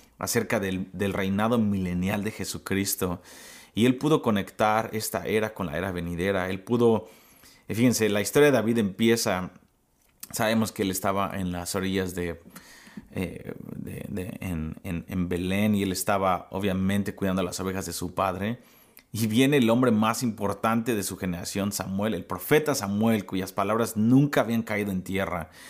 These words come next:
Y qué es, qué tremendo, qué impacto tuvo esto negativo también para David, el hecho de que el,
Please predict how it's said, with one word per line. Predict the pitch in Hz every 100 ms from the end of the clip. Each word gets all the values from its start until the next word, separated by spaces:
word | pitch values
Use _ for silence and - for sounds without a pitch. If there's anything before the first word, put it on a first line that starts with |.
| - - - -
Y | - 110 110
qué | - 139 170 -
es, | 139 135 - - - -
qué | 120
tremendo, | - 101 104 113 120 113
qué |
impacto | 127 123 104 - 101
tuvo | 107 101 92
esto | 95 - 95 90
negativo | - 92 76 - 110 104 101
también | 92 90 92
para | 95 92
David, | 90 87 98
el | 92 92
hecho | 107 120 104
de | -
que | 98 92
el, | 90 -